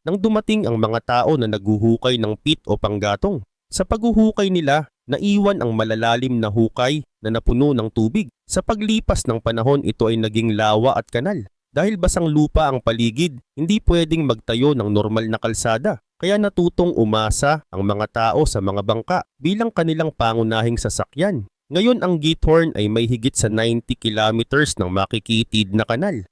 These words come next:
Mayroon din itong higit sa one hundred seventy na tulay na gawa sa kahoy.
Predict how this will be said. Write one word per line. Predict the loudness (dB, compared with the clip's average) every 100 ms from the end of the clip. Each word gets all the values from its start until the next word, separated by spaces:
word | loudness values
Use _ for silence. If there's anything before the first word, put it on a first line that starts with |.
| _ _
Mayroon | -2 0 0
din | 0 -2 -2
itong | 0 0
higit | 0 0 -2
sa | 0 -2
one | 0 -2
hundred | -2 0 -2 -2
seventy | 0 0 0 -2 -2 0
na | 0
tulay | 0 0 0 0
na | -2
gawa | 0 2 2 2
sa | 0
kahoy. | 0 0 0 -2